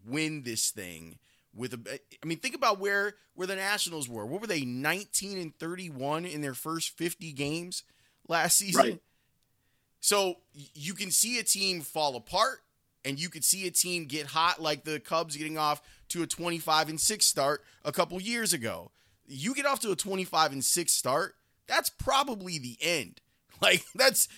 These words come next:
Speaker 1: you can pretty much just mark it down that you're going to the playoffs.
Speaker 2: That, that should have been the end for the sixteen White Sox.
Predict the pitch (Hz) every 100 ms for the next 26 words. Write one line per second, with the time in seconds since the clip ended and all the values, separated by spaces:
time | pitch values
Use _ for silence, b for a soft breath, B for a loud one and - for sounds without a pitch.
0 | b 196 254 262 294 285 247 233 226 196
1 | 180 165 180 190 185 143 156 175 160 139
2 | 135 139 165 123 143 160 135 127 120 107
3 | 151 135 92 - - - - _ _ _
4 | _ 123 156 196 156 147 233 - - -
5 | 233 254 214 226 214 208 196 208 208 -
6 | 185 180 - 311 - 220 170 135 117 -
7 | 127 87 -